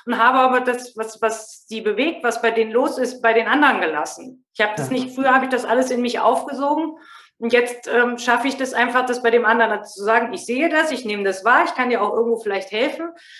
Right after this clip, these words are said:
Speaker 1: aber es ist deins. Es
Speaker 2: Ja.
Speaker 1: bleibt bei dir.“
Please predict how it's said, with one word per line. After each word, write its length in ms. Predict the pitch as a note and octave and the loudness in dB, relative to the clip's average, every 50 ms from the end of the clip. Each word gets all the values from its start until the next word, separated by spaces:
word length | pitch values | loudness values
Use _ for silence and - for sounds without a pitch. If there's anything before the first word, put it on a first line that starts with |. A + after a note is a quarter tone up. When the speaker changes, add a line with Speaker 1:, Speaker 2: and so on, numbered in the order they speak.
| - - - _ _ | -20 -20 -20 _ _
Speaker 1:
aber 640 | - G#3+ A3+ C4 C4 C4 C#4 C#4 C4+ - - - - _ _ _ _ | 0 2 4 4 4 4 4 2 2 0 -4 -10 -18 _ _ _ _
es 220 | A#3+ A#3+ A#3+ B3+ | -2 -2 0 0
ist 200 | B3+ B3+ - - | -4 -4 0 2
deins. 720 | F#3+ F3+ F#3 G3+ G3 F#3+ F#3 - - - - - - - - - - _ _ _ | 4 6 6 6 4 4 -2 -4 -8 -10 -12 -14 -16 -20 -20 -20 -20 _ _ _
Es 140 | _ A3 F3 | _ -6 -6
Speaker 2:
Ja. 80 | C#3 B2 | -2 -2
Speaker 1:
bleibt 240 | G3 G3 G3+ - - | 0 0 0 0 0
bei 100 | G#3 G3 | -2 -2
dir.“ 420 | - F3+ G3 A3 G#3 G3 - | -2 2 4 4 4 4 2